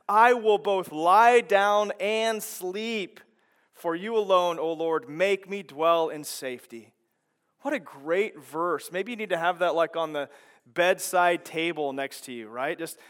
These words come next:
the day is over. I can just rest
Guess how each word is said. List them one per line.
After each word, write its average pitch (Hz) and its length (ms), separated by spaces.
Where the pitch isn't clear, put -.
the 143 80
day 156 280
is 196 180
over. 190 560
I 160 80
can 170 160
just 160 160
rest 180 720